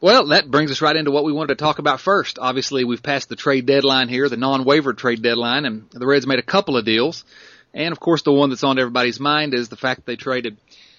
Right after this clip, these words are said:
Edwin Encarnacion, uh, third baseman, and then a couple of pitchers, uh, young pitchers, Josh Renicky and Zach Stewart, to the Toronto Blue Jays in exchange for that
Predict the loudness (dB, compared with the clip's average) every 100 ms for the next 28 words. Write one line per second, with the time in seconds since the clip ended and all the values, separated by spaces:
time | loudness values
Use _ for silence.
0 | _ -8 -4 -2 -2 -2 -2 -2 -2 0
1 | 0 -2 -8 _ _ _ _ _ _ _
2 | -20 -18 -18 -20 _ 0 2 2 2 -2
3 | -8 -4 -4 -2 -2 0 -2 0 0 -2
4 | -4 -4 -2 -2 -2 -4 -4 -4 -8 -12
5 | -16 -8 -2 -2 0 -2 -2 -2 -4 -4
6 | -2 -2 -2 -4 -10 -16 _ _ _ -10
7 | -4 -2 -4 -2 2 4 2 -2 -12 -14
8 | _ _ -8 -2 0 0 0 0 0 0
9 | 2 2 2 2 0 -2 -6 -4 -2 -2
10 | -4 -2 -2 0 -2 -6